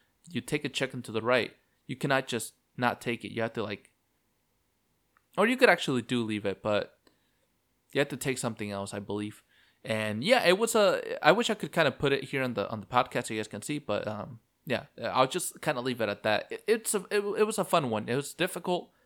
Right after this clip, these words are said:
and I felt it had some sort of merit where you have to think, and that was called a puzzle. But, you know, like the other one where you have to list fucking the little, uh, combinations, that was stupid. That was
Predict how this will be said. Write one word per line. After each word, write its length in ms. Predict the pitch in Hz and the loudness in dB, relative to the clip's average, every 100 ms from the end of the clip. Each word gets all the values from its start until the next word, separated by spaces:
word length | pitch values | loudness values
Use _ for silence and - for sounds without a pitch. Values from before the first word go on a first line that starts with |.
| _ _ | _ _
and 320 | 131 123 120 | 2 4 4
I 100 | 117 | 2
felt 260 | 123 151 135 | 2 4 4
it 100 | 127 | 2
had 220 | 143 139 - | -2 -8 -8
some 320 | - 135 135 | -4 -2 -2
sort 200 | - 131 | -2 -2
of 60 | 120 | 0
merit 300 | 110 117 117 | 2 0 0
where 100 | 113 | -2
you 60 | |
have 120 | 117 - | -2 -4
to 60 | |
think, 460 | - - 117 120 - _ _ _ _ | -10 -4 -4 -4 -16 _ _ _ _
and 500 | 110 110 104 104 104 | -6 -2 -2 -2 4
that 140 | 117 170 | 4 6
was 140 | 196 | 0
called 220 | - 196 | 0 2
a 60 | 202 | 4
puzzle. 440 | 226 262 110 - _ _ - | 4 2 -2 -10 _ _ 4
But, 240 | 170 156 | 4 4
you 60 | 180 | 2
know, 220 | 165 165 | 2 0
like 260 | 147 156 165 | 0 -2 0
the 80 | |
other 160 | 170 170 | 0 2
one 240 | 165 156 147 - | 0 -2 -8 -6
where 140 | 131 | -2
you 80 | 131 | 0
have 120 | 135 | 0
to 100 | 135 | -4
list 440 | 113 120 131 - - | 0 2 2 0 -6
fucking 540 | 143 135 135 117 104 _ _ _ _ _ _ _ 123 - - | 0 0 0 -4 -8 _ _ _ _ _ _ _ -18 -18 -6
the 80 | 127 | -2
little, 540 | 123 131 127 117 110 | 2 4 6 4 2
uh, 240 | 117 107 104 | 2 2 0
combinations, 760 | - 131 117 117 113 120 113 | 0 0 2 0 -2 -4 -4
that 200 | - 135 | 2 4
was 100 | 123 | 2
stupid. 580 | - - 107 104 - - _ | -6 -4 -4 -4 -8 -20 _
That 120 | 113 | 0
was 100 | 135 | 0